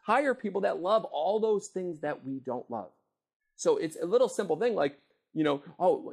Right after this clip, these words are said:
oh, you have a landscaper. You must be really," like, no. It, doing my lawn will wear me out. I will dread it all week.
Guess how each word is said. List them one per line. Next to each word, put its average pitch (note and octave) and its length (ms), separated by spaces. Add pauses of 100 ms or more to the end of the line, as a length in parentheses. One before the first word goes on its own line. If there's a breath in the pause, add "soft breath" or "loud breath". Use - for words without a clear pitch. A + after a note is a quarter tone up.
oh, C#3+ 120
you E3+ 100
have G3 80
a B2 80
landscaper. B2+ 560
You C#3+ 120
must C3+ 220
be A2+ 120
really," A#2 320
like, A#2 200 (300)
no. A3 380 (500 soft breath)
It, A3 100 (540)
doing C#4 220
my A#3+ 100
lawn A3 460 (340)
will F3+ 240
wear B3 260
me A3 180
out. A2 300
I F#3 160
will A3 120
dread D#3+ 280
it - 160
all F3+ 320
week. C#3+ 300